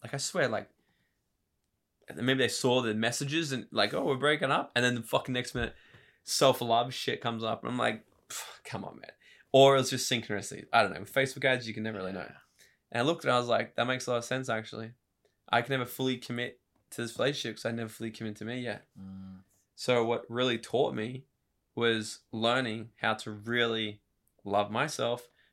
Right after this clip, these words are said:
Speaker 1: have good boundaries, have good level of self-esteem, healthy level of self-esteem. And I honestly think that's been one of the biggest things that's helped me create a lot more success now. Like, now we've made millions of dollars, well, well, well on track to have multiple seven-figure business.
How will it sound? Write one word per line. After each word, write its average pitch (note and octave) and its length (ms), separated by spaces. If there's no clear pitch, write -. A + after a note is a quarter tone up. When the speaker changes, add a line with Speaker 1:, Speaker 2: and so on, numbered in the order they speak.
Speaker 1:
have F#2+ 220
good B2+ 160
boundaries, A2+ 600
have G#2 200
good A#2+ 140
level A2+ 180
of G#2+ 60
self-esteem, A2 720
healthy B2+ 380
level A#2 180
of A2 60
self-esteem. F#2 640
And G2+ 360
I A2+ 300
honestly E3 440
think F3+ 220
that's D3+ 120
been B2+ 160
one B2 100
of B2 60
the B2 60
biggest B2 280
things A#2+ 200
that's - 140
helped A#2+ 240
me A#2 360
create A#2 340
a - 60
lot B2+ 180
more F3+ 140
success - 480
now. F#2+ 140
Like, F#2+ 180
now A2 160
we've B2+ 160
made A#2 260
millions A#2 280
of A2 60
dollars, A2+ 440
well, A2+ 460
well, A#2 180
well A2 240
on A2+ 120
track A2+ 280
to A2+ 60
have A2 120
multiple A2+ 300
seven-figure A2+ 520
business. A2 460